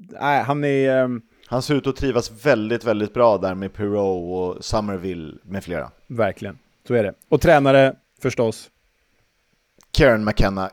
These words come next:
Speaker 2: Ipswich Town, det är ju inget snack om saken. Eh, det är klart Enzo Maresca ska nämnas, men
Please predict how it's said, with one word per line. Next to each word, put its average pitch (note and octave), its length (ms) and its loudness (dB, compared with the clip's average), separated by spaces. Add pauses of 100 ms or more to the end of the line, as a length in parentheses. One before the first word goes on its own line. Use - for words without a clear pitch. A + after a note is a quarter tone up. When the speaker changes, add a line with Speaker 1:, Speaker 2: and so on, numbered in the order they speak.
Speaker 2:
Ipswich G2+ 420 -8
Town, F2+ 280 -2
det G2+ 80 -6
är G2+ 120 -2
ju G2+ 140 -6
inget F#2 240 -10
snack - 320 -10
om F#2 100 -10
saken. F#2 600 -8
Eh, G#2+ 80 -12
det G2 260 -6
är - 20 -4
klart A2 240 -2
Enzo G#2 260 -4
Maresca G#2+ 440 -2
ska - 140 -10
nämnas, G2 500 -8
men G#2 340 -8